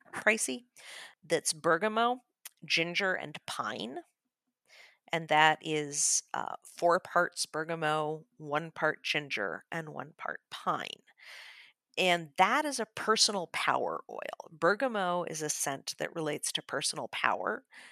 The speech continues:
Uh, ginger, in this aspect,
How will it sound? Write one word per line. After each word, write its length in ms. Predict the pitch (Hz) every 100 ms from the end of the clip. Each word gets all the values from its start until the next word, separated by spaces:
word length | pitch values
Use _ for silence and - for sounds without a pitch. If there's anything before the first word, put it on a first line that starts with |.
| - _ _
Uh, 80 | 156 -
ginger, 840 | - 208 254 254 - 143 - 214 - _ -
in 180 | 151
this 200 | 151 156 -
aspect, 840 | 143 120 - - - - - -